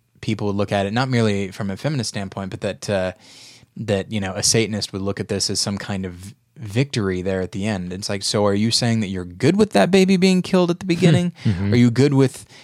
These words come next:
Speaker 1: Caleb quite possibly being raped in some way?
Speaker 2: Yeah, right,
Speaker 1: Are, are
Speaker 2: right.
Speaker 1: you good with that?
Speaker 2: Mm-hmm.
Speaker 1: Because she seems to be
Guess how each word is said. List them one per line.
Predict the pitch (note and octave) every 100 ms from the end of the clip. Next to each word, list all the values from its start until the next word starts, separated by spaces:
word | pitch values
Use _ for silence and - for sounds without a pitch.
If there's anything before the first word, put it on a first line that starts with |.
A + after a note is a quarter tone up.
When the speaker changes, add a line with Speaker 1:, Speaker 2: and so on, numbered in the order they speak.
| _ -
Speaker 1:
Caleb | A#2+ C3 C3 A#2+
quite | A#2 A#2
possibly | A#2 B2+ G#2+
being | F#2+ G#2 E2
raped | E2 C#3+ C#3
in | B2+ B2
some | - C3 B2+
way? | B2+ C3+ C3 -
Speaker 2:
Yeah, | G2 G2 F#2+ F2+
right, | G#2 F#2+ F#2+
Speaker 1:
Are, | B2
are | C3+
Speaker 2:
right. | C3
Speaker 1:
you | B2+
good | A2 D#3+
with | A3+ A3
that? | - B2 A#2+ - _ -
Speaker 2:
Mm-hmm. | G2 F#2 F#2 D3+
Speaker 1:
Because | D3 D#3 D#3+ D3+ D3 - _ _ _ _ _ _ _ _ _ _ _
she | - - G#3 G#3+
seems | - G3+ E3+
to | C3+
be | G#2 E2